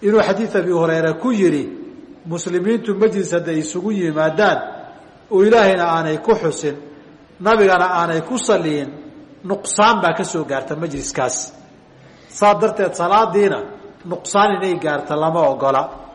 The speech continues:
Khudbadii nuqsaan baa gaari bay yidhaahdeen. Calaa kulli xaal dalaa'ilka iyo "Salluu kamaa ra'aytumuunii usalli" iyo waa cibaado tawqiifiya, sidaa un baana nabiga lagaga dhaxlay.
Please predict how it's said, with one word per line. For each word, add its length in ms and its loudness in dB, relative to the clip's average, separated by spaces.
Khudbadii 460 2
nuqsaan 500 -2
baa 140 0
gaari 320 -2
bay 160 -6
yidhaahdeen. 400 -4
Calaa 200 2
kulli 240 0
xaal 280 0
dalaa'ilka 560 -2
iyo 120 0
"Salluu 340 -2
kamaa 320 0
ra'aytumuunii 680 -2
usalli" 560 -4
iyo 180 2
waa 200 4
cibaado 400 4
tawqiifiya, 760 0
sidaa 300 4
un 120 -2
baana 280 2
nabiga 360 0
lagaga 400 2
dhaxlay. 360 -2